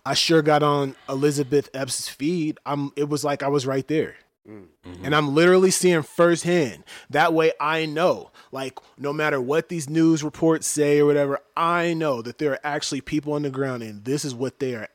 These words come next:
Speaker 1: actually saying is happening. You know?
Speaker 3: Right.
Speaker 1: So you, you know that there is a legitimate portion to this movement because there are
Speaker 3: Yeah.
Speaker 1: people out there and they are documenting it.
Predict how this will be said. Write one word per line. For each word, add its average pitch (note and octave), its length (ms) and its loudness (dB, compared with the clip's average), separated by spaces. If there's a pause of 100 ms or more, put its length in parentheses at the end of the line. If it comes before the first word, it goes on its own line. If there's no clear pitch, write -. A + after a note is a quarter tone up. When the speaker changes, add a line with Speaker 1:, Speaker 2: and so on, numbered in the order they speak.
(120)
Speaker 1:
actually C#3+ 500 -2
saying B2+ 380 -6
is A2 80 -12
happening. - 420 -14 (680)
You A2+ 100 -12
know? A#2+ 160 -8
Speaker 3:
Right. F#2+ 320 -4 (600)
Speaker 1:
So F3 340 -2 (240)
you, E3 200 -12
you F3 200 -6
know F3+ 260 6
that F3+ 160 4
there D#3 240 6
is E3+ 500 6 (1160)
a D#3 100 0
legitimate D3+ 800 2
portion C#3+ 520 2
to B2+ 600 0 (1500)
this C#3 500 0
movement C3 540 -6 (640)
because C#3 320 -2
there D#3 140 2
are D3 40 2
Speaker 3:
Yeah. B2 60 -4
Speaker 1:
people D#3 240 2
out D3+ 260 0
there A2+ 160 -6
and B2 160 -8
they C3 100 0
are B2+ 100 0
documenting A2+ 640 -6
it. - 100 -20